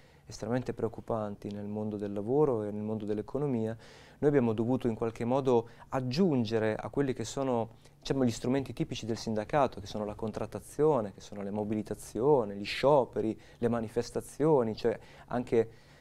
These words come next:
eh, come posso dire, strumenti che in qualche modo servono a denunciare la situazione concreta e reale delle persone che rappresentiamo.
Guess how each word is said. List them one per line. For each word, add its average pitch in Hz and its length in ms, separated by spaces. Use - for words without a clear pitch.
eh, - 240
come 117 180
posso 117 220
dire, 113 200
strumenti 139 800
che 117 160
in 120 220
qualche 113 260
modo 120 320
servono 117 600
a 110 40
denunciare 123 640
la 117 80
situazione 117 600
concreta 113 520
e - 20
reale 104 440
delle 120 280
persone 139 320
che 113 100
rappresentiamo. 107 1120